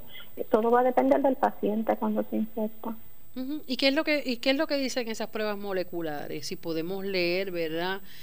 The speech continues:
Speaker 2: eh, eso que ustedes identifican, los, los especialistas y los subespecialistas, ¿qué es lo que identifica o distingue cada tipo a
Speaker 1: Mm.
Speaker 2: nivel molecular cuando ustedes hacen
Speaker 1: El
Speaker 2: esa prueba?
Speaker 1: Ajá, el diagnóstico de dengue, eh,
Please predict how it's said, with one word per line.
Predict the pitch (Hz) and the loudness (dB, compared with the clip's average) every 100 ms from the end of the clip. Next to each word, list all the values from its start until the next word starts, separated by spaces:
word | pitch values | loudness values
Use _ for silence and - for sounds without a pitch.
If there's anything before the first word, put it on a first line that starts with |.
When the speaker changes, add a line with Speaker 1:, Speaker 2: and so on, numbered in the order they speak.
| - - - | -10 -10 -2
Speaker 2:
eh, | 175 170 170 | 2 2 2
eso | 170 196 | 0 -2
que | |
ustedes | 196 214 196 | -2 -2 0
identifican, | 196 196 185 180 202 214 196 180 | 0 0 0 0 0 2 2 2
los, | 170 160 156 | 0 -2 -4
los | - 165 | -4 -4
especialistas | 170 160 165 175 233 226 | -2 0 2 2 2 -2
y | 170 | -2
los | 160 | -2
subespecialistas, | 170 160 160 160 180 175 226 226 196 170 - - - | -2 -2 -2 -2 0 2 0 -2 -4 -4 -6 -10 -2
¿qué | 214 | 0
es | 214 | 4
lo | 269 | 4
que | 262 | 4
identifica | 247 233 202 208 185 240 233 - 170 | 2 2 0 -4 -4 -2 -2 -2 0
o | 175 | 0
distingue | 170 170 - 254 233 190 175 | -2 -6 -4 -2 0 0 0
cada | 165 170 | 0 0
tipo | 156 139 - - - - - - - - - - - - - - - | -2 -8 -8 -10 -10 -10 -10 -10 -10 -10 -10 -10 -8 -8 -8 -8 0
a | 202 | 2
Speaker 1:
Mm. | |
Speaker 2:
nivel | 196 180 | 4 2
molecular | 190 190 190 175 143 139 - | 2 2 2 -2 -2 -4 -4
cuando | 165 170 | -4 -2
ustedes | 170 165 | -2 -2
hacen | 180 175 | -2 2
Speaker 1:
El | 170 | 4
Speaker 2:
esa | 226 | 4
prueba? | 151 143 139 139 - - - | 0 -4 -4 -6 -8 -8 0
Speaker 1:
Ajá, | - 247 226 - - | 2 4 4 4 6
el | 247 | 6
diagnóstico | 240 233 233 233 302 311 | 6 4 2 2 2 4
de | - 262 | 6 6
dengue, | 320 330 311 277 - - | 6 8 8 6 2 -2
eh, | - - | 0 0